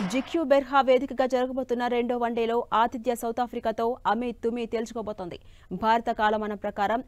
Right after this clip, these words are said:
ఈ మ్యాచ్ మధ్యాహ్నం మూడు గంటల ముప్పై నిమిషాలకు ప్రారంభం కాబోతోంది. తొలి మ్యాచ్లో సాధించిన విజయ ఉత్సాహంతో రెండో వన్డేలో కూడా గెలిచి మరో మ్యాచ్ మిగిలి ఉండగానే సిరీస్ను కైవసం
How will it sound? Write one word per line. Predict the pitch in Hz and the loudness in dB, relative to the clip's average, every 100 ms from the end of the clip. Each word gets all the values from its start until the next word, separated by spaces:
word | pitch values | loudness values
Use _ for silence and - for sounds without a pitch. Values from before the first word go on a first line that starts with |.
| 208 | -4
ఈ | 208 | -4
మ్యాచ్ | 202 220 220 | -2 -4 -4
మధ్యాహ్నం | 208 202 208 202 226 | -6 -2 -2 -4 -4
మూడు | 214 214 | -4 -4
గంటల | 208 208 | -6 -8
ముప్పై | 202 185 240 233 | -8 -8 -8 -6
నిమిషాలకు | 214 240 226 226 | -2 -2 -2 -2
ప్రారంభం | 214 202 208 | -2 -2 -2
కాబోతోంది. | 196 185 190 180 165 - - - - | -6 -8 -8 -12 -12 -14 -16 -20 -2
తొలి | 254 285 | 2 2
మ్యాచ్లో | 285 240 - 233 233 | 2 2 0 -4 -2
సాధించిన | 226 214 214 226 202 | -2 -4 -6 -6 -4
విజయ | 190 240 | -4 -4
ఉత్సాహంతో | 202 - 233 220 208 190 - - - | -6 -4 -4 -4 -4 -6 -6 -18 -4
రెండో | 202 226 247 202 - 185 | 0 0 0 -4 -6 -2
వన్డేలో | 190 226 220 | 0 0 -2
కూడా | 214 208 | -2 -4
గెలిచి | 190 196 - 226 254 - - | -2 -4 -4 -6 -6 -14 -4
మరో | 196 247 | -2 0
మ్యాచ్ | 233 220 247 240 | 0 0 0 -4
మిగిలి | 208 233 277 | -4 -2 -2
ఉండగానే | 247 220 208 214 | -2 -2 -2 -2
సిరీస్ను | 240 226 214 226 208 | -4 -4 -4 -4 -6
కైవసం | 208 196 208 208 | -2 -2 -2 -6